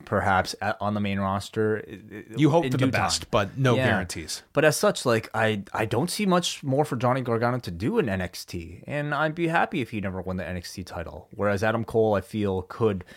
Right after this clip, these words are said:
Speaker 1: uh, you know, change things around for the Undisputed Era with, with the championship win heading into twenty nineteen.
Speaker 2: Yeah, I guess there's part of me that I watch the Undisputed Era. It's like, these guys are so ready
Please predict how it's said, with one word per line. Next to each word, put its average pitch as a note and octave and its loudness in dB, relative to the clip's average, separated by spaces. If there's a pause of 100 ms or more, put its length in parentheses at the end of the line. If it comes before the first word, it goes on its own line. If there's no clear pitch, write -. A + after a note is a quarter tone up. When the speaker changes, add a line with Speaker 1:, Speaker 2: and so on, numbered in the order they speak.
(200)
Speaker 1:
uh, F#2+ 2
you G2 -2
know, F#2+ 0
change G#2 -2
things G#2 2
around F#2 2
for F#2+ -2
the F2 2
Undisputed F2 0
Era E2 2
with, E2 -2 (140)
with F2+ -2
the - 0
championship F2+ 0
win F2 2
heading F2 0
into E2 -4
twenty E2+ -6
nineteen. D#2+ -8 (380)
Speaker 2:
Yeah, E2 0 (100)
I A2 -6
guess - -4
there's D#3 -6
part A#2 0
of A2+ -6
me A#2 -6
that F#2 -6
I A2 2
watch D#3 4
the A2+ 0
Undisputed A#2 -2
Era. G2+ -2
It's G2+ -8
like, F2 -10
these F3 0
guys G#2+ 0
are G2+ -8
so C#3 2
ready F#2+ -4